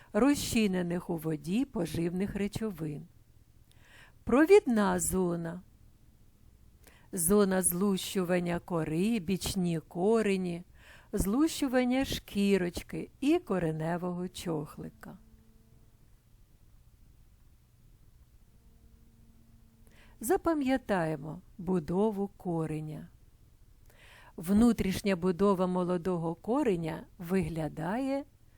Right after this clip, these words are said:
на моделі ось так. Зовні ми бачимо шкірочку,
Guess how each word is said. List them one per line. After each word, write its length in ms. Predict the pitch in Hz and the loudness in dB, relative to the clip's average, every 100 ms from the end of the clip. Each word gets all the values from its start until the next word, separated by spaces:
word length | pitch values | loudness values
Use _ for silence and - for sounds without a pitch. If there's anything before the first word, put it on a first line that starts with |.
| _ - - - | _ -20 -18 -4
на 140 | 185 | -2
моделі 640 | 170 160 147 180 208 202 214 | 0 -2 0 0 0 0 -4
ось 320 | 196 190 - - | -4 -4 -4 -6
так. 520 | - 147 160 - - - - - - - - - - - - - - - - - - - - | -6 -8 -10 -18 -20 -20 -20 -20 -20 -20 -20 -20 -20 -20 -20 -20 -20 -20 -20 -20 -20 -20 -12
Зовні 420 | 208 214 427 302 196 | -2 4 4 4 2
ми 160 | 190 | 0
бачимо 500 | 170 214 - 285 302 | 0 -2 0 -2 -2
шкірочку, 920 | - - - 180 160 160 - - 175 | -4 -8 -4 -2 -2 -4 -10 -14 -16